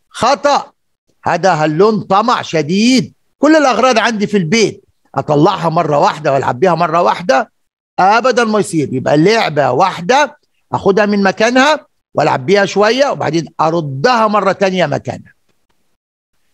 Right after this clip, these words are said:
طيب، أساعد الآخرين عندما، يعني لما يحصل تعاون بيني وبين أصدقائي في الصف، أساعدهم بطريقة كويسة وهم يساعدوني بطريقة كويسة،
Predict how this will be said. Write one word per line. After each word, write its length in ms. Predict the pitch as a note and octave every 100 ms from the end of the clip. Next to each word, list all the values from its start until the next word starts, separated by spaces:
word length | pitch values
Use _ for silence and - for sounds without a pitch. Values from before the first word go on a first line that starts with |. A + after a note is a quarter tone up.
| _ -
طيب، 340 | D3 G#2+ F2+ - _ _ _ _ _ _ -
أساعد 560 | G3+ C#4 C#4 B3 C4 - _
الآخرين 920 | E3+ F3+ - F#3 G2 F3+ G3+ A#3 A3+ - _ -
عندما، 720 | D3+ C3+ F#3+ G3+ G3+ G#3 - _ _ _ _
يعني 220 | A2 G#2+ B2
لما 220 | C#3 F3+
يحصل 360 | A3+ - F#3+
تعاون 580 | D#3 D3+ F3+ A3+ G3 D3+
بيني 260 | D3+ G#3 G3
وبين 340 | D#3 D3+ G#3
أصدقائي 680 | - C#3 A#2+ C#3 F#3+ G3+ -
في 100 | -
الصف، 440 | C3+ - G3 G3
أساعدهم 680 | - D3+ - B2 G3 F3+ D#3
بطريقة 420 | C3 C3 D#3+ F#3 C3+
كويسة 440 | - D#3+ F3 C#3+
وهم 440 | D3 G#3+ A3 E3+
يساعدوني 540 | C#3+ - A#2 D3+ G3+ E3
بطريقة 400 | - D#3 F#3+ D#3
كويسة، 600 | - C#3 E3 F#3+ A3